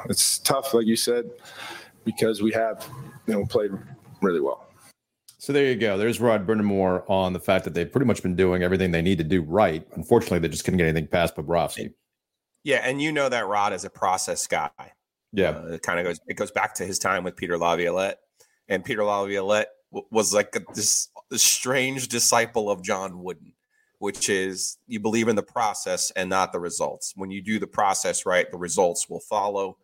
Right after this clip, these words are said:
Speaker 3: And that's the frustration I hear in Rod's voice in that clip.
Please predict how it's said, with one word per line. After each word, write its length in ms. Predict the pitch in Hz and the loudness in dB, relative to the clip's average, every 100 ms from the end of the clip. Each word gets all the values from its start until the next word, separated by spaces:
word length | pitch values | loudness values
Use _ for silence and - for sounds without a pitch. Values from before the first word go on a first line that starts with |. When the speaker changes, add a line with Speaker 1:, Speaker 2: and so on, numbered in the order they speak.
| _ _ _ - | _ _ _ -4
Speaker 3:
And 240 | 104 101 | -4 0
that's 420 | 131 147 - - - _ - | -2 0 -2 -6 -10 _ -8
the 80 | 117 | -4
frustration 760 | - 123 - 120 117 107 104 | 0 0 0 0 0 -2 -2
I 200 | 101 104 | 0 0
hear 520 | 92 131 131 120 113 - | -2 -2 0 2 0 -2
in 100 | 107 | -2
Rod's 460 | 104 98 98 92 | 0 0 -2 -6
voice 400 | 92 98 101 92 | -4 2 2 2
in 180 | - 90 | -6 -10
that 240 | 92 80 - | -10 -12 -8
clip. 320 | 170 135 | -2 -2